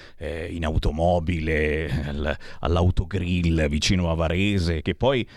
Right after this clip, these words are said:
eh, hanno avuto alla fine, eh, una casa, ma non certamente, eh, grazie ai comuni o alle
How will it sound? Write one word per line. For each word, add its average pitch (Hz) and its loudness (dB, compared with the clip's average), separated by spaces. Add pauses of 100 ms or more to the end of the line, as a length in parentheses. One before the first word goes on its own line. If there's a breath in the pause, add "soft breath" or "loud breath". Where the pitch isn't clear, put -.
eh, 85 -4
hanno 123 2
avuto 110 2
alla 90 0
fine, 87 0 (160 loud breath)
eh, 78 -4
una 95 2
casa, 82 -2
ma 87 0
non 120 2
certamente, 90 -2 (260 loud breath)
eh, 82 -6
grazie 85 0
ai 82 2
comuni 110 2
o 87 2
alle 87 2